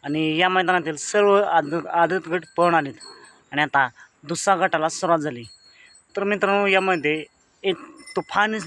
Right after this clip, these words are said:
स्पीड असलेली जोडी आपल्याला पाहताना दिसली, ती म्हणजे छत्रपती संभाजीनगरचा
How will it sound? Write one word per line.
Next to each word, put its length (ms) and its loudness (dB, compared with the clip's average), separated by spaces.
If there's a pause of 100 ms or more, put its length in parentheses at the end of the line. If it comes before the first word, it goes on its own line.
(280)
स्पीड 280 0
असलेली 380 -2 (600)
जोडी 220 2
आपल्याला 280 0
पाहताना 300 -2
दिसली, 280 -14 (1080)
ती 40 -2
म्हणजे 420 0 (320)
छत्रपती 420 -4
संभाजीनगरचा 760 -2